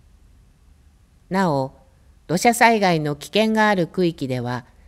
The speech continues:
その場所から離れて安全な場所へ避難することが原則。詳しくはこちら、二次元コードがあります。レベル五、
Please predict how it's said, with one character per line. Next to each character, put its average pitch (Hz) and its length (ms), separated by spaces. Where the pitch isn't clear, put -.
そ 160 160
の 196 120
場 202 140
所 214 140
か 202 140
ら 202 100
離 202 260
れ 170 140
て 131 280
安 220 200
全 226 220
な 220 100
場 214 140
所 220 180
へ 214 100
避 226 160
難 190 200
す 147 140
る 156 100
こ 175 140
と 175 120
が 120 260
原 123 200
則。 - 460
詳 220 240
し - 120
く - 140
は 143 100
こ 135 160
ち - 180
ら、 143 220
二 175 140
次 226 120
元 226 220
コ 208 200
ー 175 40
ド 135 120
が 120 100
あ 113 80
り 113 140
ま 120 160
す。 - 180
レ 240 180
ベ 208 160
ル 135 180
五、 135 340